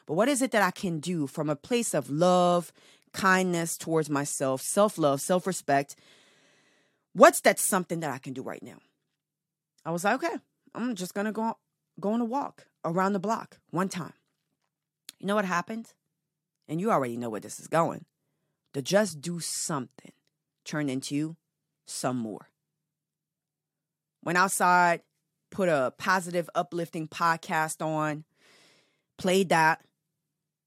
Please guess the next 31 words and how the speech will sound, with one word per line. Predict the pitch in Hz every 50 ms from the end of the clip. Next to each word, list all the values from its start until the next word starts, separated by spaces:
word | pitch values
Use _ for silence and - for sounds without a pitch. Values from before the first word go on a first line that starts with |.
| _ _ _ _ _ _ _ _ _ _
started | - - 214 214 240 254 208
walking. | 151 127 143 147 180 - - 180 156
I |
was | 143 143 139
like, | 123 110 90 _ _ _ _ _ _ _ -
"Oh, | - - - 339 311 175 - _ _ _ _ _ _ _ _ _ _ _ _ _ _ _ _
this | - 220 233 -
is | 233 - -
really | 127 120 127 123
pleasant. | - 135 127 180 240 262 170 113 - - - _ _ _ _ _ _ _ _ _ _ _ _
This | - 180 - -
feels | - - 320 214 156 123
really | - 110 85 - -
good. | - - 202 277 285 - - - - _ _ _ _ _ _ _ _ _
Good | - 302 302 -
job, | - 156 143 - 220 247 190 - -
Anna. | - 151 147 139 123 98 - _ _
See? | - - - - - - 302 370 392 403 381 - _ _ _ _ _ _ _ _ _ _
The | - 254
power | - - - 262 302 339 339 330 302
of | 285 208
just | 143 131 220 277 269 185 156
do | 269 277 247
something. | 160 - - - 330 359 415 403 - - 440 427 415 381 262 165 - _ _ _ _
It's | - - - - - -
working | 254 220 214 262 370 415 440 427 - - 415 392
on | 381 370 330 311 277 262
you. | 247 262 262 240 220 254
It | 269 320 320
is | 320 320 311 262 214
working. | 226 220 262 294 302 311 311 302 - - - 320 320 330 320 311 294 277 254